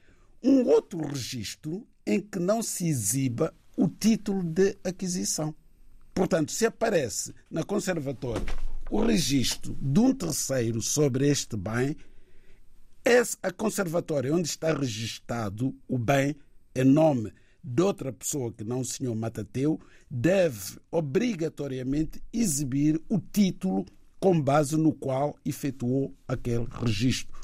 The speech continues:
ou escritura pública de compra e venda do atual titular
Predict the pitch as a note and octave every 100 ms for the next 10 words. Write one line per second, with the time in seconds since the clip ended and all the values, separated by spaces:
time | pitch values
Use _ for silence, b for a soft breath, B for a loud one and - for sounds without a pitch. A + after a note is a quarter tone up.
0 | B - E3+ - D#3 C#3 C3 D3 A2+ F#2
1 | b b b b - - A3+ D#3+ C3+ -
2 | A#2 - D3 B2 A#2+ G2 G2+ C#3+ F3+ F#3
3 | - _ _ _ B2+ A#2+ F3 A3 - C#3+
4 | - D3+ C#3+ D3 A2+ E2 - - - _
5 | _ G#3 - D3+ C3+ A2+ F#2+